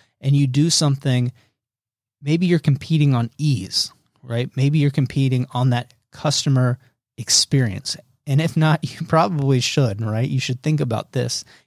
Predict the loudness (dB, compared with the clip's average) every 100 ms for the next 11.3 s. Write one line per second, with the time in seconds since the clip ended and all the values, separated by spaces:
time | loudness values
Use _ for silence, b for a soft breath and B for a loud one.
0 | _ -4 -2 -6 _ _ -4 2 2 2
1 | 0 0 2 0 0 0 0 0 0 0
2 | -4 -6 -6 -4 -4 -4 -4 -2 -4 -2
3 | 0 0 0 -4 b b -2 2 2 2
4 | 0 -2 -6 b _ 2 4 4 2 0
5 | -6 -2 -2 -2 -6 -8 -6 -2 0 -2
6 | b _ -8 0 4 4 2 0 2 0
7 | 0 -4 -6 -8 B B B -2 2 2
8 | 2 2 2 4 2 4 4 4 2 0
9 | -2 0 2 0 -4 -16 -2 2 2 4
10 | 4 4 4 2 0 0 -4 -8 -10 -12
11 | -16 -20